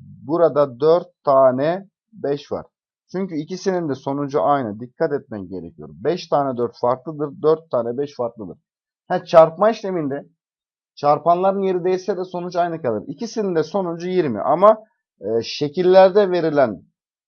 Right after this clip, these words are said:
o modeli, e, çarpma işlemine dönüştürmek istiyorsan tam cevapta burada kaç tane beş var? Dört tane beş var. Taneli kullanırsan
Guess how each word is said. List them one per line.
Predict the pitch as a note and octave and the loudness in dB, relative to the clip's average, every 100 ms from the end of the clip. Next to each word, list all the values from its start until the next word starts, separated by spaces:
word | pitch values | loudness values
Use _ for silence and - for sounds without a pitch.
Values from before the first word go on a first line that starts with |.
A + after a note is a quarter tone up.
| _ _ _ _ | _ _ _ _
o | - F3 | 2 4
modeli, | F3 F3 F3+ F#3+ F#3 - - _ - | 4 4 4 6 4 4 -8 _ -6
e, | A2+ A#2+ | -2 -2
çarpma | - C3+ C3+ F3+ | 4 2 2 -2
işlemine | F#3+ - D#3+ D3 B2 | -2 -2 -4 -2 -2
dönüştürmek | C#3 C#3+ - D#3 E3+ C#3+ | -4 -6 -6 -4 -4 -6
istiyorsan | - A2 - C#3+ C#3+ | -8 -8 -4 -6 0
tam | F3+ F3 | 0 2
cevapta | C#3+ C3 A#2+ A#2+ B2 | 0 2 2 -2 -4
burada | D#3 B2+ C3+ F#3+ - _ _ - | 0 2 2 0 -2 _ _ 4
kaç | F#3 G3 - | 6 6 6
tane | F3 F3 F3+ | 6 6 4
beş | F#3 F#3+ - | 2 0 2
var? | F3+ E3 | 2 4
Dört | G3+ G3+ - | 4 4 6
tane | D#3 E3+ E3 | 4 4 2
beş | D#3+ C3 | 0 0
var. | G#2 G#2+ | -2 4
Taneli | D3 F#3 G3 F#3 | 4 6 4 0
kullanırsan | A3+ G#3+ F3 D#3 F#3 F#3 | 0 2 2 0 -4 -4